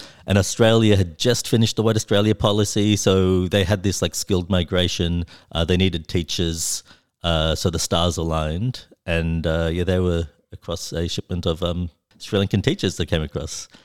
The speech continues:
And they didn't even tell their parents they were going. They just, they just said, "Okay, we're just going out." And then they f-, got on different planes, and then they met at Singapore,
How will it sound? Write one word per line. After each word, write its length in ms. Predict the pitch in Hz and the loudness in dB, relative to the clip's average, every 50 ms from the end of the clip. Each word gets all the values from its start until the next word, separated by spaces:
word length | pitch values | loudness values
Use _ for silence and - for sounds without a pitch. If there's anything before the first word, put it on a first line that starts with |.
| _ _ - | _ _ -2
And 220 | - 101 104 101 | 0 2 4 4
they 100 | 110 104 | 4 4
didn't 240 | 101 101 123 135 147 | 4 4 2 2 2
even 160 | 143 131 135 | 0 0 0
tell 140 | - 135 123 | 2 2 2
their 120 | 120 120 113 | 2 2 0
parents 440 | - - 120 113 113 110 104 - - | 2 0 0 2 2 0 -2 -2 0
they 120 | 104 104 | 2 2
were 80 | 104 98 | 2 4
going. 340 | 92 104 98 104 117 127 131 | 4 4 4 4 2 2 0
They 80 | 123 | 0
just, 200 | 120 120 - - | 0 -2 -4 0
they 100 | - 113 | 0 0
just 100 | 104 107 | 0 0
said, 100 | - 117 107 | -2 -2 -4
"Okay, 160 | 117 - 120 | 0 2 2
we're 100 | 117 127 | 2 2
just 160 | 127 - - | 2 0 0
going 220 | - 110 107 101 113 | 2 2 2 4 4
out." 260 | 110 104 104 107 104 - _ _ _ _ _ - | 4 4 4 2 0 -4 _ _ _ _ _ -2
And 140 | 104 104 | 2 4
then 400 | 107 101 98 101 101 101 95 - _ - - _ _ _ _ - | 4 4 6 4 4 2 0 -2 _ -16 -20 _ _ _ _ 0
they 100 | - 98 | 2 2
f-, 160 | 92 - - - | 2 0 -2 -2
got 140 | 113 101 | 2 2
on 80 | 98 98 | 2 2
different 280 | 101 - - 107 92 - | 2 0 2 0 0 2
planes, 580 | - 110 101 101 101 95 92 98 98 90 - - | 2 2 4 4 4 4 2 2 0 0 -2 -4
and 180 | - 98 95 | -2 0 2
then 120 | 95 95 95 | 2 4 4
they 140 | 98 92 | 4 4
met 240 | 92 98 98 95 - - | 4 4 2 0 0 -4
at 160 | 95 90 - | -6 -6 -4
Singapore, 720 | - - 107 87 98 - - 95 87 85 85 85 80 - | -2 -2 0 -2 -2 -2 -2 -2 0 0 0 -2 -4 -6